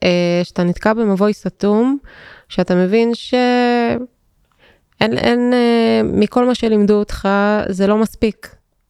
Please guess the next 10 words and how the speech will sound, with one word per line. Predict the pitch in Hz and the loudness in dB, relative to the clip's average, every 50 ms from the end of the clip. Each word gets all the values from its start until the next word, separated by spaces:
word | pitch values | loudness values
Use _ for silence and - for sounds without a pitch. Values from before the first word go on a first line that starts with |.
| _ - | _ -4
ולא | 175 170 185 185 185 202 208 214 220 220 220 220 | -2 0 2 2 2 2 2 2 2 2 0 0
המקום | 208 208 202 - 214 208 214 | 0 -2 -2 -2 -2 -2 -2
שהיית | - - 196 196 208 - - 214 202 196 190 190 185 | -2 -2 -2 -2 -2 -2 -2 -2 0 0 0 0 -2
חוזר | 180 - - 196 185 180 202 190 196 | -2 -2 -4 -4 -2 0 -2 -2 -2
אחורה | 175 - - 208 214 226 254 | -4 -2 -2 -2 0 0 -2
כדי | 247 - - 180 185 185 180 | -2 -2 -2 -2 0 0 0
לחפש | 180 165 - - - - 180 - - - - | 0 -2 -4 -2 -2 -2 -2 -2 -4 -6 -4
בו | - 185 185 185 180 - - 185 | 0 0 0 0 0 -2 -4 -4
את | - - | -2 -4
התשובות. | 185 - - 190 170 160 165 160 160 - - - | -4 -2 -2 -2 0 0 -2 -4 -4 -6 -14 -20